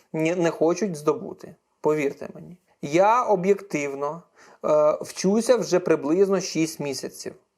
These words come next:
Намагаюся день у день. Звісно, виходить не завжди, бо є сім'я, є минула робота, яку треба там дещо, якісь питання закрити, є ще якісь хатні там справи. Але намагаюся все ж таки п'ять днів мінімум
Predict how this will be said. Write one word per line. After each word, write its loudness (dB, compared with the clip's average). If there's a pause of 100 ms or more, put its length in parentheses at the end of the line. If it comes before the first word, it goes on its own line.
(120)
Намагаюся 2
день 2
у 0
день. 0
Звісно, 0
виходить 0
не 0
завжди, 4
бо 0
є 0
сім'я, 2
є -2 (260)
минула 2
робота, 4
яку 0
треба 2
там -2
дещо, 0
якісь -6
питання -2
закрити, -4
є 0
ще -6
якісь -8
хатні 2
там 0 (340)
справи. 0 (340)
Але 4
намагаюся 2
все 0
ж -10
таки -8
п'ять 2
днів -4
мінімум 0